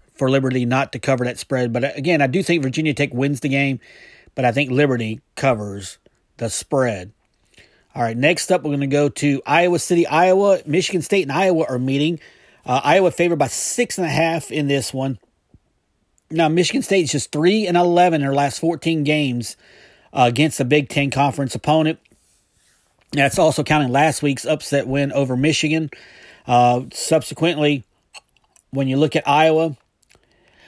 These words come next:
uh, as a home of favorite, Iowa is fourteen and five in their last nineteen as a home favorite, uh, against the spread. And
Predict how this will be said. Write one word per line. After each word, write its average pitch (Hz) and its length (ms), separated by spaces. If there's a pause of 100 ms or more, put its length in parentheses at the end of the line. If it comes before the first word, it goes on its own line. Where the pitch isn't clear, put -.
uh, 120 420
as 135 360
a 127 180
home 160 420
of 139 220
favorite, 170 640
Iowa 147 640 (340)
is 123 800 (760)
fourteen 180 920
and 151 280 (160)
five 135 480
in 123 100
their 123 120
last 131 400
nineteen 151 640
as 117 120
a 117 60
home 143 320
favorite, 120 600 (460)
uh, 120 260
against 131 440
the 113 60
spread. 131 580 (1040)
And 123 460